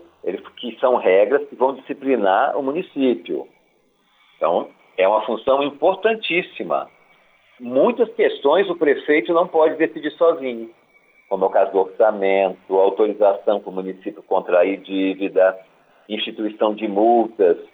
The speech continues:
pelo desrespeito às posturas municipais, a instituição de impostos como o I P T U, tudo isso tem que passar por lei votada pela Câmara Municipal.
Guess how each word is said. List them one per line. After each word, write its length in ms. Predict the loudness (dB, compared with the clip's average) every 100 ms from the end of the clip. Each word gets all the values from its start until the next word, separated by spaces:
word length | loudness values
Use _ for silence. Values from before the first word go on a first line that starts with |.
| -20 _ _ -6
pelo 160 | -6
desrespeito 800 | -2 -2 2 0 0 -2 -2 0
às 80 | -4
posturas 520 | 0 -2 -2 -2 0
municipais, 1120 | 0 -6 -8 -12 -16 -6 0 4 6 4 2 0
a 60 |
instituição 520 | -2 -2 -10 -4 -4
de 120 | -2 -8
impostos 640 | -8 0 4 4 2 -6 -4
como 160 | -4
o 20 | -4
I 40 |
P 180 | -4 -4
T 180 | 2 2
U, 360 | 4 4 2 -4 -20 _ _ _ -4
tudo 320 | -2 0 0
isso 300 | 0 -2 -4
tem 140 | -6 -6
que 60 |
passar 400 | 0 -2 2 0
por 220 | 2 -2 2
lei 240 | 2 2
votada 720 | 0 -2 2 4 4 4 0 0 _ _ _ -2
pela 240 | 2 2
Câmara 580 | 2 2 2 2 2 0 -4 _ _ _
Municipal. 1000 | -10 -8 -8 -12 -16 -4 0 2 2 0